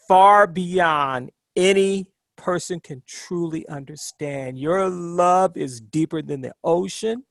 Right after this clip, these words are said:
It is higher than the sky. Your mercy and kindness endureth forever, Father God. And we believe that, and we want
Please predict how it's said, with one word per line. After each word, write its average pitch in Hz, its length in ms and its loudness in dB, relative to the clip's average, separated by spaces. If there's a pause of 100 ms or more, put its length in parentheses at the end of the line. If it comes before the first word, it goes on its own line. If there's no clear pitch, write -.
(500)
It 143 160 -6
is 117 140 -10
higher 175 580 -4
than 165 240 -14
the 165 100 -14
sky. 143 760 -8 (560)
Your 170 280 0
mercy 185 800 0
and 143 220 -10
kindness 175 600 -2
endureth 147 640 -6
forever, 135 720 -8
Father 113 360 -14
God. 107 400 -16 (280)
And 131 180 -4
we 170 120 0
believe 180 680 -2
that, 117 500 -6 (260)
and 139 160 -4
we 180 160 -4
want 160 440 -4